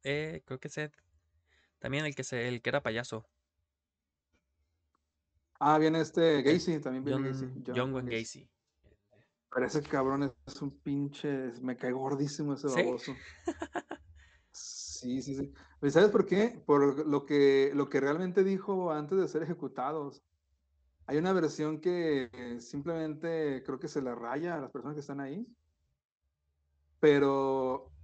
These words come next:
Speaker 2: en Netflix se pueden encontrar
Speaker 1: Ah, el de las
Speaker 2: su,
Speaker 1: cintas, ¿verdad? El
Speaker 2: su
Speaker 1: documental, sí,
Speaker 2: documento,
Speaker 1: cierto.
Speaker 2: ajá.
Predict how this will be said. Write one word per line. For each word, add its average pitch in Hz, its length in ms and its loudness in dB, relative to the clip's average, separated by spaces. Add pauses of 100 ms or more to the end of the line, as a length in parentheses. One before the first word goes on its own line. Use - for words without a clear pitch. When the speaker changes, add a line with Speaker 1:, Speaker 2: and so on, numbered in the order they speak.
(380)
Speaker 2:
en 139 500 -2
Netflix 208 540 -2
se - 140 -8
pueden 151 260 -6
encontrar 143 480 -6
Speaker 1:
Ah, - 40 -4
el 170 60 -4
de 156 100 0
las 147 140 0
Speaker 2:
su, 131 80 -4
Speaker 1:
cintas, 165 260 -4
¿verdad? 160 320 -6
El 143 240 -8
Speaker 2:
su 127 80 -8
Speaker 1:
documental, 120 760 -12
sí, 139 60 -10
Speaker 2:
documento, 135 460 -6
Speaker 1:
cierto. 147 100 -4
Speaker 2:
ajá. 160 280 -8